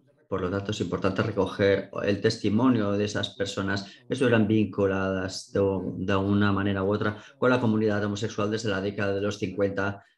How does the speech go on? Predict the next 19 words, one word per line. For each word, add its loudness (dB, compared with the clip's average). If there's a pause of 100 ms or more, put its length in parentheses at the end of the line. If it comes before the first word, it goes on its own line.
(320)
hasta 0
los 2
años 0
noventa. -2
En -2
este -4
sentido, 0
hay -6
que -2
tener 0
presente 0
que -2
Lloret 0
de 0
Mar -2
es -4
un 0
municipio -2
turístico. -4